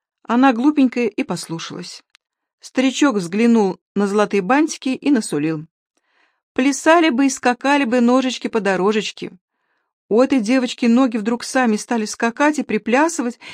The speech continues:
и побежала она прямком по лужам, крапиве и колючкам, не разбирая дороги, и остановиться никак не может. Скоро бедная устала, захотелось ей поесть, а ноги сами дергаются, покоя не знают. Подбежала траковица к церкви и взмолилась:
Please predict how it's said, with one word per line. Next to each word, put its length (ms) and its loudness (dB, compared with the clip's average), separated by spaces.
и 80 0
побежала 600 2
она 120 6
прямком 540 0
по 80 2
лужам, 420 2
крапиве 500 0
и 40 -6
колючкам, 580 -2
не 140 4
разбирая 480 0
дороги, 520 0
и 100 2
остановиться 640 2
никак 340 0
не 100 4
может. 360 0
Скоро 380 0
бедная 340 0
устала, 560 -4
захотелось 640 0
ей 100 0
поесть, 560 -2
а 160 2
ноги 300 4
сами 420 0
дергаются, 760 -2
покоя 400 0
не 160 2
знают. 420 -4
Подбежала 640 2
траковица 520 -2
к 80 -20
церкви 420 -2
и 60 0
взмолилась: 680 0